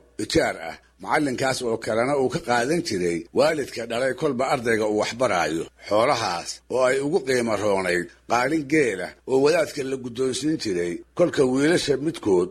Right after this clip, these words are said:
uu qur-aanka u dhammeeyo. Inkastoo uu sano kontonaad madaxa la galay, haddana macallinku weli reer ma uu yeelan. Weli ma uu guursan, maxaa yeelay xoolo uu yarad isaga bixiyaa xeradiisa kuma jirin. Guurkuna sida la og yahay, waayadaas ma fududayn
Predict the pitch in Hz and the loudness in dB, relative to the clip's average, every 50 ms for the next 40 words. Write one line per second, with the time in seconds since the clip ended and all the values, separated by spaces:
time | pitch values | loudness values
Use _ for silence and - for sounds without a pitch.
0 | - - - 107 113 95 120 139 143 127 104 - - 117 135 117 95 87 87 85 | -4 -2 -2 0 2 2 4 2 2 0 -2 -6 -10 -8 -6 -4 -4 -4 -2 -2
1 | 82 80 80 80 76 - _ _ - 190 190 - - 190 156 - - 208 185 156 | -2 -2 -4 -6 -8 -10 _ _ -2 0 0 2 2 2 0 0 2 2 2 4
2 | 113 92 85 87 135 135 139 131 - 160 165 185 196 - - 170 143 131 - 131 | 2 0 -2 -4 -4 -4 -4 -4 -2 -2 -2 -2 -2 0 2 2 2 2 2 0
3 | 127 135 143 147 147 160 180 170 143 - 139 135 139 147 156 123 98 87 85 82 | 2 2 2 0 2 0 0 0 0 0 0 2 2 2 2 2 0 0 0 0
4 | 82 80 76 - - _ - 107 120 139 156 165 170 170 151 123 170 190 190 165 | -2 -2 -6 -8 -14 _ -10 -4 0 2 2 2 2 2 2 2 0 2 2 0
5 | 135 113 131 127 123 127 135 143 165 147 117 127 117 113 117 131 139 113 95 90 | 0 0 -2 -2 0 2 2 2 2 2 2 2 2 2 2 0 0 0 0 0
6 | 85 80 78 80 78 82 82 78 71 - _ _ - 120 131 160 202 208 202 202 | 2 2 2 2 0 0 -2 -4 -6 -12 _ _ 0 2 2 4 4 2 2 0
7 | 185 147 139 139 123 117 127 135 123 - - 120 113 113 117 110 - 151 156 143 | 0 0 -2 -2 -2 0 0 0 0 0 0 -2 -2 -2 -2 -2 -2 0 2 2
8 | 123 110 98 95 92 87 90 87 87 85 - - - 113 127 143 165 147 123 127 | 4 4 4 2 2 2 0 -2 -2 -4 -8 -4 0 2 2 2 2 0 0 0
9 | 123 120 117 131 143 139 131 113 - - 120 131 151 139 120 - - 113 101 104 | 0 2 2 0 0 -2 -4 -6 -6 -2 0 0 0 0 -2 -2 0 2 4 4
10 | 104 95 - - 110 123 143 143 120 107 - - 104 - - 113 113 127 - - | 4 2 2 2 0 2 2 2 2 0 0 -2 -4 -4 -2 -2 -2 -2 -2 -2
11 | 90 76 80 80 80 80 - _ _ - 95 107 139 156 139 107 - 120 113 113 | -4 -4 -2 -4 -4 -8 -12 _ _ -8 0 4 4 4 4 2 0 -2 -2 -2
12 | 113 110 147 143 120 107 110 120 147 165 143 110 95 92 87 82 82 80 - - | -2 0 0 2 2 2 2 0 -2 -2 -2 0 0 0 0 -2 -4 -4 -8 -10
13 | - - 123 131 143 165 180 156 143 135 123 - 143 151 170 151 - 131 127 123 | -4 0 0 2 2 2 2 0 0 0 -2 -4 -6 -6 -8 -6 -6 -4 -2 -2
14 | 131 131 147 156 139 101 78 | 0 2 2 2 2 0 -2